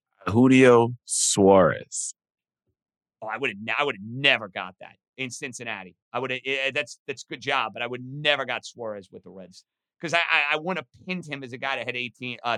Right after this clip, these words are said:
Speaker 2: thirty home runs in two thousand eighteen. So, Larry, job well done. I got one more to answer.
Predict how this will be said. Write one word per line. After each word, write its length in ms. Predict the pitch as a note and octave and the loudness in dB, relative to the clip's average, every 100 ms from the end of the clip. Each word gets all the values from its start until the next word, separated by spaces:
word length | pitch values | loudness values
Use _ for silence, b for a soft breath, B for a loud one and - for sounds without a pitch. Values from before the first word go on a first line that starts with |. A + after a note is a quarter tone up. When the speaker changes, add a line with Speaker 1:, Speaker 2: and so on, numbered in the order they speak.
| F#2+ | -2
Speaker 2:
thirty 160 | B2+ | -4
home 160 | A#2+ A2+ | -4 -8
runs 200 | A2 G2 | -10 -14
in 80 | G2+ | -18
two 120 | G2+ | -20
thousand 320 | G2+ G2 F#2+ | -16 -18 -18
eighteen. 340 | G2 F#2 F2+ F#2+ | -20 _ -20 -18
So, 300 | G#2+ G2 - | -14 -14 -8
Larry, 240 | C#3 D3 C#3 | -2 -2 0
job 240 | C3+ C3 | 0 -2
well 140 | A#2+ A2 | -4 -8
done. 260 | A#2 G#2+ - _ _ | -8 -10 -16 _ _
I 80 | C#3 | -4
got 180 | D3+ C#3 | -4 -6
one 160 | C#3 | -10
more 140 | C3 A#2+ | -10 -10
to 120 | A#2+ | -4
answer. 360 | C#3+ C3+ G2+ | -4 -4 -12